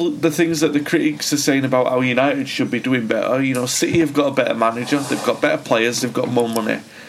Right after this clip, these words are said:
So they're gonna finish top. By the same criteria you're using to criticise Ole, you should understand why City are top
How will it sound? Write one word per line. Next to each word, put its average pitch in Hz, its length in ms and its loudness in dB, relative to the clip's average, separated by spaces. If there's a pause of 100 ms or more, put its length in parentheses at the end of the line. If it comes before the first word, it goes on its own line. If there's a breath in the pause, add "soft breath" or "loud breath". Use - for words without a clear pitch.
(220 loud breath)
So - 240 0
they're 170 120 0
gonna 185 200 0
finish 170 420 -2
top. - 240 0 (160)
By 151 140 4
the 147 80 0
same 175 300 0
criteria 165 560 0
you're 127 200 0
using 143 300 2
to 135 100 -4
criticise 143 460 0
Ole, 131 260 0 (140)
you 151 80 -2
should 147 200 0
understand 151 680 0 (260 loud breath)
why 135 180 2
City 143 320 0
are 147 180 2
top 135 360 -4